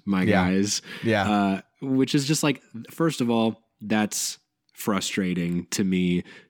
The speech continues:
Speaker 1: to see a bunch of, like, Star Wars fanboys that are like, "Oh, what about this?" Where it's like, do you not, do
Speaker 2: Yeah,
Speaker 1: you
Speaker 2: this
Speaker 1: not,
Speaker 2: other
Speaker 1: do you not pay
Speaker 2: accomplished
Speaker 1: attention?
Speaker 2: actress
Speaker 1: Like
Speaker 2: has already been,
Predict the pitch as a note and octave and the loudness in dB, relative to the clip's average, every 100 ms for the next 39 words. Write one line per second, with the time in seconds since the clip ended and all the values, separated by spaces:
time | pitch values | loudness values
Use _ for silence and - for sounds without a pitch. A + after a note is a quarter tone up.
0 | _ - G2 - G2+ F#2 F#2+ F2+ F#2+ F#2 | _ -4 -2 2 2 2 0 0 -4 -2
1 | F2+ E2+ - - _ _ - - G2+ G2 | -2 -2 -6 -16 _ _ -10 -2 0 2
2 | F#2+ F2+ - F#2 F#2 F2+ F2 E2+ E2 - | 2 0 0 0 2 2 0 0 -2 -4
3 | - _ - F#2 F2+ F2 D#2+ - - - | -6 _ -2 0 0 0 -2 -6 -16 -2
4 | - D#3+ D#3+ D3+ C3 C#3+ C3+ F2 - - | 0 2 2 2 0 2 0 0 -6 -10
5 | - - _ - G#2 G2+ F#2 G#2 F#2+ - | -12 -20 _ -4 0 0 0 0 -2 -4
6 | - G#2 A#2 C3+ C#3+ C#3 C3+ - - _ | -12 0 2 4 4 2 0 -12 -20 _
7 | _ A2 G#2 G#2 A2 B2 A#2 A2+ A2 B2 | _ 0 4 4 4 4 6 4 4 4
8 | A#2+ A2+ A2 A2+ A2 G2+ B2 A#2+ G2+ G2 | 4 2 4 4 4 4 4 4 2 2
9 | G#2+ G#2+ G#2+ G#2 G2+ G2+ F#2+ G2+ G2 G2 | 0 2 2 2 2 2 2 2 2 0
10 | G2+ | -2